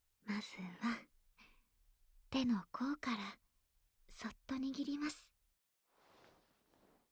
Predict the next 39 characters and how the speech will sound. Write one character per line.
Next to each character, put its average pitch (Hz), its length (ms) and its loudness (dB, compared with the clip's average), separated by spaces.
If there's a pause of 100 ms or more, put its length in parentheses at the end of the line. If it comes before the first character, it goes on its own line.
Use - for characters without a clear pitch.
(160)
体 240 420 4
の 254 140 4
中 254 300 0
で 240 140 0
も 202 100 -4 (680)
骨 277 280 8
張 349 100 10
っ 349 40 4
て 339 200 6
い 262 80 6
る 208 120 4
部 226 120 4
分 240 220 4
で 202 120 -2
す。 - 220 -6 (1600)
実 240 340 0
は 370 200 6
意 208 100 2
外 233 240 2
と - 140 0 (800)
触 240 340 2
ら 320 140 6
れ 330 100 8
た 339 140 2
っ - 20 8 (600)
て 247 80 4 (180)
感 247 260 4
じ 285 120 6
や 302 100 8
す 370 160 2
い 392 80 4
と 349 140 2
こ 262 100 -2
ろ 233 120 2
な 214 120 2
ん 202 60 0
で 202 80 -2
す - 180 -6
よ。 226 100 0